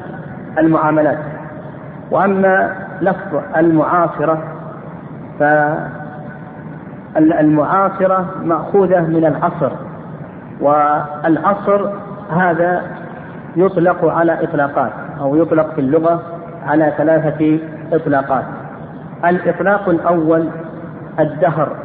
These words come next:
والحين، والإطلاق الثاني مأخوذ من عصر الشيء إذا ضغطه حتى يحتلف،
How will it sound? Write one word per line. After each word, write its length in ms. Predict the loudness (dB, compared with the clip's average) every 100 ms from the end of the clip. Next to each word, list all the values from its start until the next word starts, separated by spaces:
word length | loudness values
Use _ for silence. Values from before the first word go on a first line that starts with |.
| -6
والحين، 480 | 0 0 2 0 0 -4 -12 -14 -14 -14 -14 -14 -14 -16 -16 -14 0
والإطلاق 1300 | 4 6 4 2 -4 -6 0 2 2 2 2 2 0
الثاني 560 | 0 2 4 4 2 -2 -8 -12 -12 -14 -14 -14 -16 -16 -14 -14 -14 -8 0
مأخوذ 640 | 2 2 2 2 4 4 2 -4 0
من 220 | 2 4 2
عصر 300 | 0 2 0
الشيء 380 | 0 2 2 -2 -8 0
إذا 360 | 4 4 4
ضغطه 840 | 4 2 2 0 0 0 2 2 0 -4
حتى 540 | -2 -2 0 2 4
يحتلف، 420 | 2 0 0 0